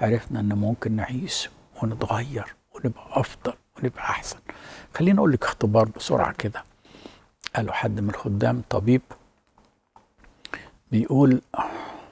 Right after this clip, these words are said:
بيقول: "كان عندي يأس جامد في أبديتي، لأني حاولت كتير أبطل خطية والغلط،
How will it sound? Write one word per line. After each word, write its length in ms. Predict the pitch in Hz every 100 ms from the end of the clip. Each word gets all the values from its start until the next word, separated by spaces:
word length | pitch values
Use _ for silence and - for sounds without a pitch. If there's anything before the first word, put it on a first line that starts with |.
| _ _ _ _ _ _ - - -
بيقول: 80 | 135
"كان 160 | - 123
عندي 320 | 120 160 117
يأس 280 | 123 - -
جامد 340 | 107 107 104
في 140 | - -
أبديتي، 600 | 101 104 101 98 - - _ -
لأني 260 | 117 104 101
حاولت 440 | - 117 117 131 110
كتير 340 | - - 110
أبطل 380 | 104 117 - 101
خطية 340 | - - 127
والغلط، 560 | 113 95 98 110 107